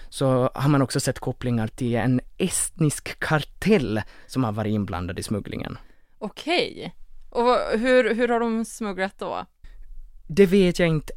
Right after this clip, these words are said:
Speaker 1: exakt, men jag har fått höra att, eh, att det finns de som smugglar snus som också smugglar narkotika. Och då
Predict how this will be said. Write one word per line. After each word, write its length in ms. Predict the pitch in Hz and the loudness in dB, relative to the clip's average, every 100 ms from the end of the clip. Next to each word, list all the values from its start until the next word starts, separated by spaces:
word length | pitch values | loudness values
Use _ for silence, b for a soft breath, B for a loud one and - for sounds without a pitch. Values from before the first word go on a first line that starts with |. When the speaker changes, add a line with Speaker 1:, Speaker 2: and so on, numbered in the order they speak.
| - | -10
Speaker 1:
exakt, 960 | 180 - - - - - - - - - | -12 -8 -8 -2 -2 -2 -6 -12 -10 -2
men 440 | 143 160 147 139 - - - - - - - | 2 4 2 -2 -8 -18 -20 -20 -20 -20 -14
jag 180 | 151 151 | -4 -4
har 40 | |
fått 220 | - 175 | -2 -2
höra 360 | - 208 190 202 | 2 2 4 2
att, 480 | - - - - - | 0 -4 -10 -12 -6
eh, 260 | 57 53 50 | -4 -2 -4
att 300 | - - - - - | -6 -8 -12 -18 -16
det 180 | - 160 | -6 -4
finns 540 | - 233 247 240 214 - | 0 6 8 8 6 4
de 300 | 151 131 131 | 4 4 2
som 220 | 135 131 | 2 2
smugglar 360 | 139 127 117 | 2 0 0
snus 560 | 117 156 151 135 165 - b b b b | -2 0 0 0 -2 -6 b b b b
som 240 | - 139 - | -6 -6 -2
också 440 | 185 - - 156 | -4 -2 -6 -4
smugglar 400 | 147 143 127 131 | -2 -2 0 2
narkotika. 920 | 135 139 - - 214 - - - - - b b b b - | 2 0 0 2 2 2 -4 -8 -8 -8 b b b b -2
Och 140 | 156 | 4
då 300 | 151 175 175 | 8 8 6